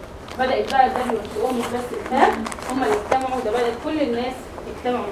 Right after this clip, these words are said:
ديفرنت كونتريز وحطوا كلاسيفيكيشن جديد لللوكيميا او سموها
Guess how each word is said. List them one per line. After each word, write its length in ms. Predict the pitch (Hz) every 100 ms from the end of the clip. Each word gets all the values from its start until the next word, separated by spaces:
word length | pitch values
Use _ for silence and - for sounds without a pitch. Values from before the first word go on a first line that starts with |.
| 202
ديفرنت 380 | 262 - 214 208 180 - - - - - - -
كونتريز 400 | 285 339 415 453 - - - 233
وحطوا 340 | 285 302 285
كلاسيفيكيشن 540 | 247 233 - 277 254 220
جديد 220 | 226 254 220
لللوكيميا 600 | 202 190 294 320 349 403 - - 269
او 80 |
سموها 500 | 285 240 240 277 277